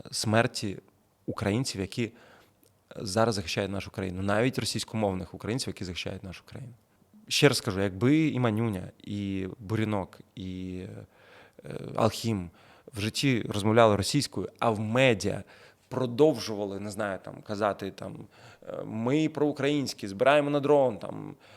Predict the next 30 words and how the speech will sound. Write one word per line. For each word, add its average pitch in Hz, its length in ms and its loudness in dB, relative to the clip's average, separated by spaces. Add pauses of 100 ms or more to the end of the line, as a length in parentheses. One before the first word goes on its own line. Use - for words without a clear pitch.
(100)
у-, 110 160 -10
с-, 107 200 -10 (220)
у-, 127 240 -8 (100)
«Україна 151 560 2
понад 156 280 4
усе». 147 260 4
Ну, 156 120 4
я 147 120 10
утрую, 135 460 4
да? 120 180 4 (420)
А 104 280 2
все - 320 2
одно 131 180 8
це 123 100 -2
було 120 160 4
б - 80 -10
краще, 120 720 4 (340)
ніж 113 320 4
вони 107 280 2
кажуть: 107 280 4
«Да, 139 200 6
я, 196 220 8
блядь, 165 220 2
не 151 120 2
лицемерка, 160 640 4
я 117 140 6
там 147 280 4
разговариваю 117 380 4
на 113 120 6
русском, 127 480 -2